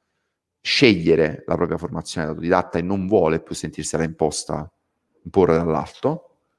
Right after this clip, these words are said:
come è capitato a me, e capita a tanti altri. C'è chi invece ha bisogno legittimamente, legittimamente ancora di una guida fino a ventiquattro, venticinque anni, e io vi consiglio comunque di iniziare anche a lavorare, a fare qualche esperienza professionale, e va bene così.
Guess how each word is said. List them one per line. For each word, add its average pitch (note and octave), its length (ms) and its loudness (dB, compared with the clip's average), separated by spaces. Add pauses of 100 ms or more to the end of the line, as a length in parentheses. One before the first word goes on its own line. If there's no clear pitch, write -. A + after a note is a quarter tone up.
(100)
come E2+ 160 -2
è D#2+ 40 -2
capitato D#2+ 280 4
a E2+ 40 2
me, A2 420 -2 (520)
e - 80 -20
capita D#2 280 -2
a D2+ 40 -4
tanti D#2+ 280 -4
altri. F2 440 -2 (380)
C'è D3 160 2
chi B2+ 120 -2
invece F2+ 200 0
ha E2+ 60 2
bisogno F2 260 0
legittimamente, D#2+ 560 -4
legittimamente F2 680 0
ancora G2 280 4
di E2+ 80 -2
una F#2 120 4
guida D#2+ 460 -4 (800)
fino G2+ 220 -2
a F2+ 40 2
ventiquattro, G#2 640 2
venticinque F#2 520 -2
anni, G2 460 2 (140)
e F2+ 120 -6
io E2 60 -2
vi D#2 80 -6
consiglio E2 240 -8
comunque E2+ 220 -6
di D#2+ 60 -6
iniziare D#2 220 -6
anche D#2 140 -6
a - 20 -4
lavorare, D#2 280 0
a D#2+ 40 -10
fare - 160 -6
qualche D#2 160 -6
esperienza - 300 -10
professionale, G2 580 -4
e - 80 -10
va D2 120 -8
bene E2+ 180 -2
così. B2 340 -6